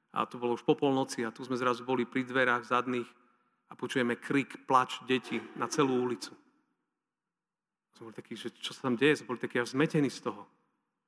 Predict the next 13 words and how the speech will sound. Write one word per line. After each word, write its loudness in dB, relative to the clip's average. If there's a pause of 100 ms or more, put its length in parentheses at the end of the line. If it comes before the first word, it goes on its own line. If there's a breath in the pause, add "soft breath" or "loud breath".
(400)
A -16
teraz -4
tam -2
videli, 4
že -10
dvaja 0
rodičia -4
sa -10
tam 0
naťahujú, 2 (480 soft breath)
majú 4
tam -4 (160)
deti 0